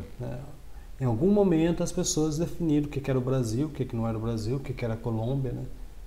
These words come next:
Que há muito tempo atrás aqui era tudo uma, era um continente, né? Uma, uma região, mas, é, essa divisão política, onde que é o Brasil, onde que é a Colômbia, ou onde que é o estado de Amazonas, onde é o estado do Pará,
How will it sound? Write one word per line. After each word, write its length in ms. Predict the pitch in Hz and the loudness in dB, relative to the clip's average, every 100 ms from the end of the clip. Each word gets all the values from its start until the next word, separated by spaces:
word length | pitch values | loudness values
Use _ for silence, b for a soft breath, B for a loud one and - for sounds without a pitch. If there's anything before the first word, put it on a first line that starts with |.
| B - - | B -8 0
Que 100 | 135 | 2
há 60 | |
muito 240 | 123 127 123 | 4 2 2
tempo 220 | 135 143 | 2 2
atrás 380 | - 151 165 170 | 0 2 2 0
aqui 180 | 165 | 0
era 100 | 165 | 0
tudo 240 | 160 160 165 | 0 -2 -4
uma, 540 | 170 185 180 180 180 | -4 -4 -6 -8 -6
era 100 | 180 | -6
um 120 | 196 202 - - - - - - | -6 -6 -10 -14 -10 -6 -6 0
continente, 760 | 175 - 170 139 156 143 - | 0 0 2 4 4 2 -2
né? 60 | 120 | -2
Uma, 240 | 110 123 | 0 2
uma 140 | 135 127 | 2 2
região, 340 | 131 120 113 | 2 2 0
mas, 340 | 113 113 113 - B B B B B B B B - - | -2 -4 -6 -10 B B B B B B B B -6 2
é, 200 | 127 123 | 4 4
essa 220 | 120 151 | 2 4
divisão 320 | 135 127 135 | 4 6 4
política, 640 | 135 127 165 - - 123 | 4 4 4 2 0 -2
onde 320 | 120 131 135 | 0 2 0
que 120 | - 123 | 0 0
é 80 | |
o 60 | 120 | 0
Brasil, 500 | 120 110 101 139 131 117 | 0 0 0 2 2 0
onde 260 | 113 117 - | -2 -4 -6
que 80 | 120 | -6
é 20 | |
a 40 | |
Colômbia, 600 | 120 117 123 131 110 110 | -4 -2 0 0 0 -2
ou 200 | 113 120 | -2 -2
onde 220 | 123 123 | -2 -4
que 60 | - | -4
é 40 | |
o 20 | 117 | -4
estado 320 | - 120 117 | -2 -2 -2
de 60 | |
Amazonas, 680 | 117 117 107 120 131 123 110 | -2 -2 -2 0 0 0 -2
onde 140 | 117 | -2
é 40 | 117 | -4
o 40 | |
estado 220 | 110 120 | -6 -6
do 100 | 113 | -6
Pará, 300 | 120 120 135 | -4 -2 -4